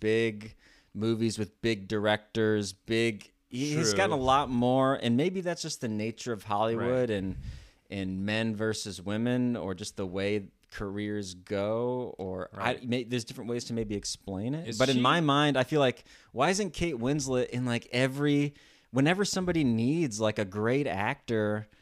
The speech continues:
Speaker 1: why aren't they going for Kate Winslet? <laughs> Like,
Speaker 2: Right.
Speaker 1: like, she
Speaker 2: So let,
Speaker 1: seems
Speaker 2: can
Speaker 1: so
Speaker 2: we,
Speaker 1: good.
Speaker 2: so she did
Speaker 1: Let's
Speaker 2: win the
Speaker 1: do
Speaker 2: Oscar for The Reader, right?
Speaker 1: Yeah, The Reader is, like, let me do a quick rundown.
Speaker 2: Yeah, do a
Speaker 1: So,
Speaker 2: rundown.
Speaker 1: you have Hamlet,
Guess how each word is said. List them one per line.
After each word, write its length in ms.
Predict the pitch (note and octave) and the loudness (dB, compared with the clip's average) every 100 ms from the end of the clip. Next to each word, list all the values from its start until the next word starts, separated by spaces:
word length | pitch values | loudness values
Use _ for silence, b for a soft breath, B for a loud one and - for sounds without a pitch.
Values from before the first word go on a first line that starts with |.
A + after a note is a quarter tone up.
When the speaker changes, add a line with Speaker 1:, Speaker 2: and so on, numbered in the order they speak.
| b b b | b b b
Speaker 1:
why 280 | G#2+ A#2 D#3 | -2 0 0
aren't 260 | A#2 C#3 C#3 | 0 -2 0
they 120 | C3+ | -2
going 420 | G#2 A2+ A#2+ B2 | 2 0 2 0
for 200 | - A2+ | 0 -4
Kate 260 | - A2+ G2 | 0 -2 0
Winslet? 580 | F#2+ A#2+ D#3 C3 E3+ | -2 2 2 6 6
<laughs> 60 | G#3+ | 8
Like, 120 | F3+ | 8
Speaker 2:
Right. 200 | F#3+ F#3+ | 6 2
Speaker 1:
like, 140 | E3+ D#3+ | 0 0
she 140 | - | 2
Speaker 2:
So 60 | F#3 | 4
let, 120 | E3+ | 4
Speaker 1:
seems 160 | A3 - | 4 2
Speaker 2:
can 80 | F3 | 0
Speaker 1:
so 40 | |
Speaker 2:
we, 100 | B2+ | 0
Speaker 1:
good. 400 | B2 F3 A#2+ F#2 | 0 0 0 0
Speaker 2:
so 320 | - D#3 C3+ | 0 2 2
she 220 | C3 E3+ | 0 -4
did 280 | C#3+ F#3+ A#3 | -2 -2 0
Speaker 1:
Let's 140 | B3 A3 | -2 0
Speaker 2:
win 60 | |
the 40 | F#3+ | 4
Speaker 1:
do 60 | C#3+ | 4
Speaker 2:
Oscar 380 | C#3+ C#3 - | 4 2 -4
for 140 | C#3+ B2+ | -8 -4
The 100 | A2 | -4
Reader, 440 | G#2 G#2 D#2 D2 D#2+ | -2 -4 -6 -12 -10
right? 200 | G2+ B2 | -4 -2
Speaker 1:
Yeah, 280 | C3+ C3+ G#2 | 4 6 6
The 140 | A#2+ | 2
Reader 420 | B2 F3+ G3+ F#3+ | 2 4 6 4
is, 320 | D3 A2+ B2+ A#2+ | 2 0 0 2
like, 300 | A#2+ A2+ - | 0 -2 -4
let 160 | C#3+ D#3+ | 0 2
me 80 | |
do 180 | D#3 C#3 | 2 0
a 40 | B2 | 0
quick 260 | - A#2 | 0 -2
rundown. 220 | G#2+ B2+ | 2 2
Speaker 2:
Yeah, 60 | G#2 | 4
do 120 | D3+ | 4
a 40 | D#3+ | 4
Speaker 1:
So, 60 | C3 | 4
Speaker 2:
rundown. 380 | A2 F2+ D#2+ D#2 B B | 2 0 -6 -14 B B
Speaker 1:
you 120 | A#2 | 0
have 100 | C#3 | 2
Hamlet, 760 | - - A2+ A#2 C3 D#3 F3 | 0 -2 0 2 0 -2 -4